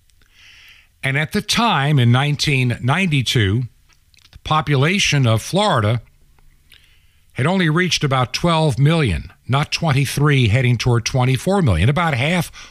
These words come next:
what it is now. About half. And it took another literally twenty years to even get,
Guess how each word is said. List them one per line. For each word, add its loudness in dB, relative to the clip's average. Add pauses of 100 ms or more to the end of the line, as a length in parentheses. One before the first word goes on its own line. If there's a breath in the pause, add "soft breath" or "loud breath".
what 2
it 2
is 2
now. -2 (1800 soft breath)
About -2
half. -6 (1600 loud breath)
And -4
it -2
took -2 (440)
another 0 (240)
literally 0
twenty -2
years 0
to -2
even -2
get, -2